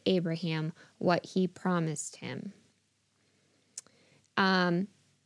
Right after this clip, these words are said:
in verse nineteen, it says, "I have chosen him," which is translated, "For I know him."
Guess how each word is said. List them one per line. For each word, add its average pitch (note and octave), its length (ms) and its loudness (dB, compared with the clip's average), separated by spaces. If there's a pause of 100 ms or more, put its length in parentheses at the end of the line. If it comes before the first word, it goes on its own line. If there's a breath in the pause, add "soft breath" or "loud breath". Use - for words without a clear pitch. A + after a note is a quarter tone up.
(220)
in G3 120 4
verse A3 280 2
nineteen, G#3 460 2
it - 120 -2
says, F#3 220 -2 (100)
"I F#3 280 4
have F3+ 400 -2
chosen F3+ 560 0
him," E3 420 -6 (140)
which F#3 200 0
is F3+ 120 -2
translated, E3+ 840 0
"For F3+ 500 2 (120)
I F#3+ 460 0 (200)
know E3+ 640 0 (240)
him." - 440 -10